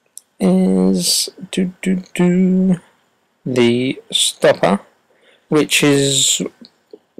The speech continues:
probably one of the reasons that, um, that he's not moved on to a bigger club.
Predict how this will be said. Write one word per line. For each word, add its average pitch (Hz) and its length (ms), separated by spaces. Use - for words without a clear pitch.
probably 147 280
one 143 180
of 135 80
the 135 160
reasons 143 540
that, 143 180
um, 143 480
that 165 100
he's 151 100
not 165 140
moved 160 260
on 170 140
to 180 140
a - 20
bigger 120 260
club. 123 360